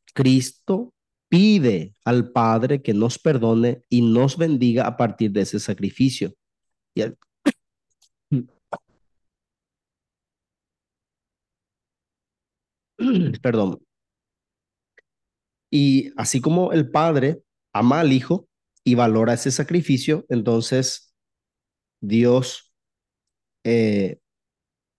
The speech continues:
hace, cumple las peticiones del Hijo. Entonces el perdón llega a nuestra vida, la santificación, la vida y toda la, todas las demás sa-, eh, bendiciones que promete la palabra se aplica a nosotros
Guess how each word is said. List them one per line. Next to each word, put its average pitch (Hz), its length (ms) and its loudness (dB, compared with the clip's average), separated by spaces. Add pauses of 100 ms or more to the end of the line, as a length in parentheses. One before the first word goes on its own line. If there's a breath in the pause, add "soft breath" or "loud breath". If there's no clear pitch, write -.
(580)
hace, 123 540 -2 (600)
cumple 139 520 2
las 113 160 0
peticiones 110 640 -2
del 120 200 2
Hijo. 104 360 -2 (1400)
Entonces 135 640 0
el 135 200 -2
perdón 127 520 0
llega 127 240 2
a - 20 2
nuestra 135 300 -2
vida, 127 400 -2 (360)
la 110 100 -6
santificación, 127 1080 -2 (140)
la 131 160 -2
vida 123 500 0 (200)
y 123 100 -4
toda 170 300 0
la, 160 340 -2
todas 185 220 0
las 175 200 -2
demás 143 680 -2
sa-, - 260 -6
eh, 117 180 2
bendiciones 131 680 -2
que 127 100 -4
promete 113 400 -2
la 123 120 -2
palabra 127 560 -2
se - 160 -4
aplica 123 440 -4
a - 20 -2
nosotros 135 600 -4